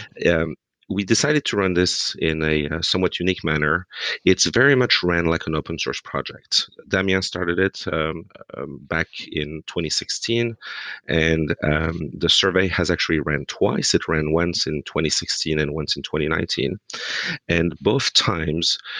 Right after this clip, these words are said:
the, um, the entire questions, the list of questions that, uh, that are asked of, uh, respondents is created by a community that lives on Slack, that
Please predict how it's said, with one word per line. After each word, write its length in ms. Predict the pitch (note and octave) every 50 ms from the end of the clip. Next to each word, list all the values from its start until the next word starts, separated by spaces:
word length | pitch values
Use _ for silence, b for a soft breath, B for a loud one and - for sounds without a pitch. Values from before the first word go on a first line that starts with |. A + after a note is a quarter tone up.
| B B B
the, 500 | - F2 F2 E2 E2 E2 E2 D#2 D#2 - -
um, 380 | D#2+ E2 D#2 D#2 D#2 D#2 - D#2 -
the 120 | D2+ F2 F2
entire 380 | E2+ D2+ - - A#2+ B2+ B2+ - -
questions, 920 | - - - F#2 G2+ G#2 - - - - D#2+ D2+ D2+ D2 C#2+ - - - - -
the 80 | - D#2
list 240 | E2 F#2+ A2 - -
of 120 | - -
questions 360 | - F2+ F2 - F#2 D#2+ D2+
that, 120 | D#2 D2 C#2+
uh, 240 | C#2+ C2 B1+ - - _ _ -
that 80 | D#2
are 160 | D2+ D2+ - - -
asked 500 | F2+ F2+ E2+ - - - - - - - _ _ -
of, 320 | - D2+ A#1 - - - _ _ _ _ _ _ _ -
uh, 140 | - D2 C#2+ - - - - - - - -
respondents 640 | - - - - - D3 C3 G2+ E2 E2+ - - - B B B B B B B B -
is 240 | - F#2+ F#2+ F2+ -
created 640 | - - - - - G2 F#2+ G#2 B2 C#3 C3+ G#2+ -
by 160 | F2+ D#2+ E2
a 160 | E2+ - -
community 520 | - - - E2+ E2+ E2 E2+ E2+ - -
that 240 | - D#2+ D#2+ D2 -
lives 240 | - D#2 D2+ D2 -
on 120 | D2+ C#2+
Slack, 520 | C#2+ - - - D2+ D2 D2+ D2+ D2+ - -
that 180 | - D2+ C#2